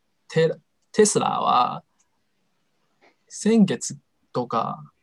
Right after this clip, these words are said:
日本の現代記者を誘って、それとも、それあと、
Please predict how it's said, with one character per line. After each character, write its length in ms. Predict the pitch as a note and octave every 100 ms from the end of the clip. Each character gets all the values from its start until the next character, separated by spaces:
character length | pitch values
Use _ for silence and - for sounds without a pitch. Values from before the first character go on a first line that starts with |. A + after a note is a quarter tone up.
| _ _ _ _ _
日 120 | C#3 C3
本 320 | F#3 F3+ D3+
の 460 | C3 - - D#3 - _ _ _ -
現 480 | D#3+ E3 F3 E3+
代 400 | D#3+ D#3 D#3+ D#3+ - _ _ _ _ _ _ _ _ _ _ _ _
記 160 | - E3
者 260 | - -
を 260 | C3+ D#3 - _ _ -
誘 260 | A#2 - C#3
っ 40 |
て、 360 | C#3 G3 D3 - _
そ 220 | - F3+
れ 80 | F#3+
と 120 | A#3
も、 400 | B3 E3 C3+ - _ _ _ _
そ 160 | - E3+
れ 80 |
あ 120 | F#3 F#3+
と、 320 | C#3+ A2